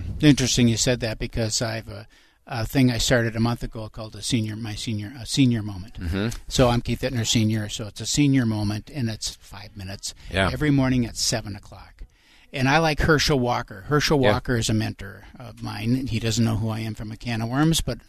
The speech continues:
Speaker 1: I admire Herschel
Speaker 2: Mm-hmm.
Speaker 1: Walker. And Herschel Walker did body weight exercises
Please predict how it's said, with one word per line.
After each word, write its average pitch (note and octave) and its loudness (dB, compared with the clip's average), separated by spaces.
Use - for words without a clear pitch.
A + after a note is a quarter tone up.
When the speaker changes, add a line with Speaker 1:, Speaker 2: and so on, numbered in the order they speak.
Speaker 1:
I B2 -8
admire A#2 -4
Herschel G#2+ -14
Speaker 2:
Mm-hmm. F#2 -6
Speaker 1:
Walker. A2 -6
And B2 2
Herschel D3 2
Walker B2+ -2
did A#2+ -6
body A#2+ -2
weight B2 -4
exercises - -6